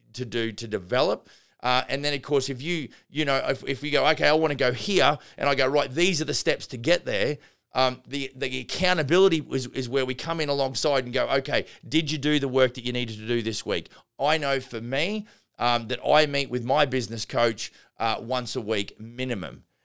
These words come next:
And so if it's good enough for me, uh, I would suggest that there's probably, it's highly likely that it should be good enough for you as well. So, um, you know, I need to, I need to not just,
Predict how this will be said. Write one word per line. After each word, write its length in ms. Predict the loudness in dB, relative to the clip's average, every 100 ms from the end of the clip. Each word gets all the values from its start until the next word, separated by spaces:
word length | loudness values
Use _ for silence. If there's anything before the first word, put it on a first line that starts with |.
| -8
And 120 | -6
so 320 | 0 2 2 2
if 140 | -2
it's 160 | -4 -4
good 180 | 2 4
enough 320 | 2 -4 -8
for 120 | -10
me, 500 | -6 -4 -4 -4 -8 _ _ _ 0
uh, 220 | 2 4 4
I 200 | 4 4
would 200 | 0 -4
suggest 600 | -4 -4 0 0 0 -6
that 100 | -6
there's 180 | -6
probably, 480 | -4 0 0 0 -2 -4
it's 140 | -8
highly 520 | -6 0 2 4 0 0
likely 580 | 2 4 2 -2 -4
that 280 | 0 -2 -2 -10 _
it 180 | -6 -4
should 280 | -4 -4
be 100 | -6
good 180 | -4 -4
enough 260 | -4 -6 -8
for 100 | -8
you 200 | -6 -6
as 140 | -2
well. 240 | 0 0 0
So, 320 | 0 0 -2 -6 -20 -2
um, 340 | 2 2 0 -6
you 120 | -4
know, 180 | -2 0
I 200 | 4 4
need 240 | 2 -2 -6
to, 260 | -10 -4
I 120 | -2 -2
need 200 | -4 -8
to 100 | -6
not 320 | -4 -4 -2
just, 460 | 2 4 2 -6